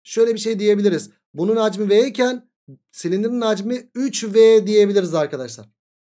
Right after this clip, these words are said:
Özellikle böyle silindir şeklindeki bir kalemi böyle oyuyorlar arkadaşlar. Şöyle bir kalem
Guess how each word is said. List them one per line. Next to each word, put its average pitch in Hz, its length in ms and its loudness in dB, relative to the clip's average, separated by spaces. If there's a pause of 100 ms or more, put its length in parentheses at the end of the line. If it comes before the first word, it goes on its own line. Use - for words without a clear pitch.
(540)
Özellikle 247 680 0
böyle 214 260 0
silindir 226 460 -8
şeklindeki 226 580 -10
bir 220 180 -8
kalemi 220 380 0
böyle 220 180 4
oyuyorlar 202 580 0
arkadaşlar. 139 520 -6
Şöyle 175 260 -8
bir 208 80 -12
kalem 190 360 -4